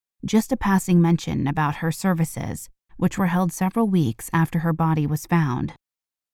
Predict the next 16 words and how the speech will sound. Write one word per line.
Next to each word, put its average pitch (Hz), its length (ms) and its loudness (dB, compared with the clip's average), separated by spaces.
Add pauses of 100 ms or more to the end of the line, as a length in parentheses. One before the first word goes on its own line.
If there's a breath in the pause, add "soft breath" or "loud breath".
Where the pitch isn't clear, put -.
(280)
However, 180 500 4
an 156 180 4
obituary 180 600 2
was 170 200 0
found 165 260 2
for 170 120 -4
Michael 160 360 0
Hite. 165 480 -2 (520)
He 233 160 8
was 233 160 6
born 254 180 6
in 294 120 8
Tennessee 170 600 4
in 165 100 4
nineteen 165 400 2
eighty-five, 160 720 0